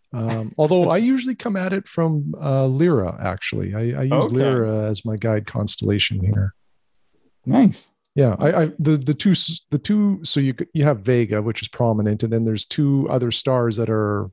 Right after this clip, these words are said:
Speaker 1: you know, kind of beta, and I don't know what the next brightness,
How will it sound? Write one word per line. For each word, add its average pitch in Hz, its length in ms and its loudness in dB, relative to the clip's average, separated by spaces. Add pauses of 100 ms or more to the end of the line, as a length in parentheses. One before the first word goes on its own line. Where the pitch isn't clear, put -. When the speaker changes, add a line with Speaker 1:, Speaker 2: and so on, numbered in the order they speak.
(140)
Speaker 1:
you 113 140 -2
know, 98 220 -4 (100)
kind 110 160 2
of 101 140 0
beta, 113 480 2
and 95 360 -6 (120)
I 110 60 0
don't 98 100 0
know 95 80 0
what 98 160 -2
the - 80 0
next - 520 0 (120)
brightness, - 580 4